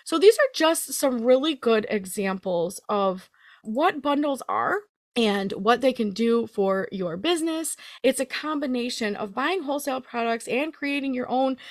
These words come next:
kind of private label brand if you want to. Some of these things obviously have their own brands, and all you're doing is combi-, combining products that you're allowed to combine. And of course, Amazon has rules and establishments for that. But why,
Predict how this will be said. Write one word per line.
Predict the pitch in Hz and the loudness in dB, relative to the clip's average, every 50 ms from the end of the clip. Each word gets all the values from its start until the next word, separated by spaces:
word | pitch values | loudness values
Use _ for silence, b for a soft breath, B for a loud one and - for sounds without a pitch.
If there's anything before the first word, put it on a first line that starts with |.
| B B B | B B B
kind | - - 269 269 | -2 0 0 0
of | 269 - | 0 -2
private | - 254 247 254 247 - - | 0 2 4 4 4 2 2
label | 240 240 226 240 247 | 0 0 0 0 -2
brand | 220 - 220 214 226 233 240 | -2 0 0 0 0 0 0
if | 233 240 233 - | -2 -2 -2 -4
you | 233 226 | -6 -6
want | 202 208 208 214 - | -4 -2 -4 -4 -4
to. | - - 233 240 247 254 240 | -4 -2 0 0 0 -2 -2
Some | - - 220 | -2 -2 -2
of | 226 233 | -2 -2
these | 240 254 247 | -4 -6 -6
things | - 262 262 254 240 | -4 -4 -4 -4 -4
obviously | - 175 233 226 254 262 - - 269 277 269 B B B B B | -6 -6 -6 -4 -6 -6 -6 -4 -4 -4 -4 B B B B B
have | - 254 247 262 247 233 | 0 2 2 2 2 2
their | 269 285 - | 2 2 2
own | 254 285 349 349 | 0 -2 -4 -4
brands, | - - 175 - - - - - | -4 -4 -4 -6 -10 -14 -10 -6
and | - 233 226 | -4 -2 -2
all | - 226 233 | -2 -2 -2
you're | 233 247 220 | -2 -2 -2
doing | 226 220 214 214 208 | -2 -2 -2 -2 -4
is | 220 - | -6 -8
combi-, | - - 226 214 214 214 - - _ - | -10 -10 -8 -6 -6 -6 -8 -10 _ -4
combining | 240 220 208 214 220 214 220 226 220 214 208 | -2 -2 -2 0 -2 -2 -2 -2 -2 -4 -4
products | - - 214 196 202 208 202 - - - B B B B B - - | -4 -4 -4 -2 -2 -2 -4 -4 -8 -14 B B B B B -2 0
that | 226 220 196 - - - | 2 2 2 0 -4 -8
you're | - 214 220 | -6 -4 -4
allowed | 214 208 196 190 196 208 - | -2 -2 -2 -4 -4 -4 -6
to | - 101 | -8 -8
combine. | - 226 233 220 208 185 185 247 349 370 B B B B B B B _ | -6 -4 -4 -4 -2 -2 -2 -2 -4 -4 B B B B B B B _
And | - 226 220 226 | -2 0 0 0
of | 214 208 | -2 -2
course, | - - 202 202 - - - - | -2 -2 -2 -2 -4 -6 -4 -4
Amazon | 208 202 208 214 226 226 233 | -2 -2 -2 -4 -4 -4 -4
has | 240 233 220 196 - - | -4 -6 -8 -10 -6 -2
rules | 208 202 202 214 226 - | 0 0 0 0 -2 -4
and | 208 220 214 | -6 -6 -6
establishments | 208 - - 202 196 190 185 190 - - - - - - - - | -6 -6 -4 -4 -4 -4 -6 -8 -8 -8 -8 -8 -8 -10 -12 -10
for | - 202 190 - | -8 -6 -6 -6
that. | - - - - - _ B B B B B B B B | -8 -10 -10 -12 -12 _ B B B B B B B B
But | 247 311 - - | 4 4 4 4
why, | 254 254 269 277 294 359 403 427 415 403 | 0 -2 -2 -2 -2 0 2 2 2 2